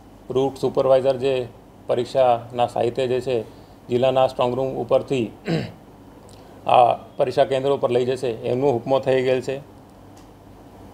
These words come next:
પોલીસની, વહીવટીતંત્રની સંપૂર્ણપણે તૈયારી છે. સ્ટ્રોંગ રૂમ ઉપર પણ પોલીસનું સ્ટાફ રહેવાના છે.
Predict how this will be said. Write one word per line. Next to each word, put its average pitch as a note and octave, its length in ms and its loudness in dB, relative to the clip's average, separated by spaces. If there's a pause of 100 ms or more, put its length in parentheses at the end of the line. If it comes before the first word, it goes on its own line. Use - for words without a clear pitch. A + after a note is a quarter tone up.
(400)
પોલીસની, D3 600 0 (180)
વહીવટીતંત્રની C3+ 760 0
સંપૂર્ણપણે B2 600 -2
તૈયારી B2 380 2
છે. C#3 160 -2 (1400)
સ્ટ્રોંગ B2+ 240 4
રૂમ C#3 200 2
ઉપર C#3 240 4
પણ C#3 240 -2
પોલીસનું C3+ 420 -4
સ્ટાફ C3+ 240 2
રહેવાના B2+ 340 4
છે. C3+ 220 -4